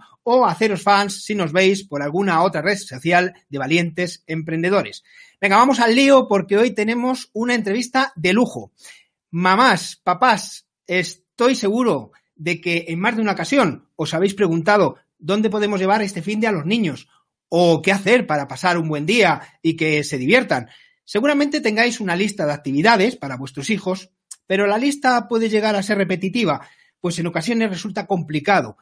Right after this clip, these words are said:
encontrar una gran variedad de planes para los más pequeños de la casa. Papás, mamás, estamos de enhorabuena.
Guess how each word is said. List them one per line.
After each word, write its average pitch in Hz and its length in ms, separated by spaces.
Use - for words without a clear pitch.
encontrar 131 760
una 170 300
gran 180 240
variedad 156 480
de 143 120
planes 143 440
para 127 180
los 131 140
más 160 180
pequeños 143 420
de 123 80
la 135 120
casa. - 380
Papás, 196 320
mamás, 226 460
estamos 226 580
de 226 60
enhorabuena. 180 560